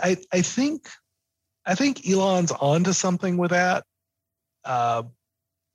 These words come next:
and I think that that is a feature, not a bug, but a feature of Twitter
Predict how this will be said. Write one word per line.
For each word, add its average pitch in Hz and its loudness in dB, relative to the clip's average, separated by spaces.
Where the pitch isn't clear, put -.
and 131 -2
I 131 4
think 151 2
that 147 2
that 135 2
is 151 2
a 127 0
feature, 131 0
not 143 4
a 160 2
bug, 139 2
but 123 2
a 107 2
feature - 2
of 120 -2
Twitter - -2